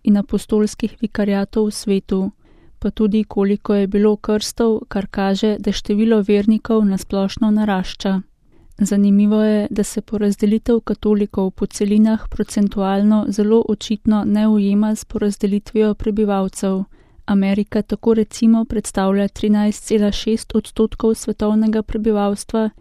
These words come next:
medtem ko ameriški katoličani pomenijo skoraj polovico vsega katoliškega sveta, in sicer devetinštirideset cela štiri odstotkov.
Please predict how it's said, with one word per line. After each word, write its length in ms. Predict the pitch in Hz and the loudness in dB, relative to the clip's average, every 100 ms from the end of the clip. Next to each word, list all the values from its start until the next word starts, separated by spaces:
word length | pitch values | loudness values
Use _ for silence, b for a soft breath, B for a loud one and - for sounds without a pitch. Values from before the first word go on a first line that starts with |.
| - | -4
medtem 440 | 214 208 214 208 | -2 0 0 0
ko 160 | 208 220 | 0 0
ameriški 600 | 202 202 202 202 202 - | 2 2 0 -2 -4 -6
katoličani 880 | - 214 214 202 - 202 208 220 226 | -6 -4 -2 -2 -4 -2 2 2 2
pomenijo 500 | - 208 214 220 214 | 0 2 4 4 4
skoraj 400 | 208 - 202 208 | 0 -2 0 0
polovico 640 | 214 214 214 208 208 - 196 | 0 2 4 2 0 -2 -4
vsega 440 | - 202 202 214 | -2 -2 0 0
katoliškega 800 | - 208 - 202 202 - 202 208 | -2 -6 -2 -2 -2 -4 -4 -4
sveta, 520 | - - - 190 185 - - | -4 -8 -4 -2 -2 -4 -2
in 140 | 208 | 0
sicer 460 | 196 - 208 214 214 | 0 -2 -2 0 0
devetinštirideset 1120 | 208 214 214 214 - - 214 220 220 - 220 - | 2 0 2 -2 -2 0 0 0 0 -2 -4 -6
cela 280 | - 214 202 | -4 -2 -2
štiri 400 | 202 - 214 220 | -4 -2 0 2
odstotkov. 760 | 220 - - 196 - - 196 | 0 -2 -4 -4 -4 -4 -2